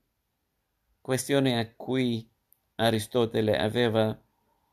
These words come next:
tentato di rispondere, ma che oggi noi affidiamo alla ricerca scientifica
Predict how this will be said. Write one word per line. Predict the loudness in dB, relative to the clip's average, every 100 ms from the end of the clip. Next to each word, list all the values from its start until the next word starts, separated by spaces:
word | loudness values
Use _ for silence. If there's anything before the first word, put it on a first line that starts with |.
| _ _ _
tentato | -2 -2 0 0 0 -2
di | -2
rispondere, | -2 -4 -4 0 0 0 0
ma | 0 -2 -4
che | -4 -2
oggi | 0 0 -2 -6 -8 -4
noi | -2 0 0 2 0 -2 -4
affidiamo | -6 -6 -8 -4 0 2 2 0 -2
alla | -2 -2
ricerca | -4 -6 -6 -6 -6 -8
scientifica | -10 -6 -6 -6 -10 -12 -12 -8 -10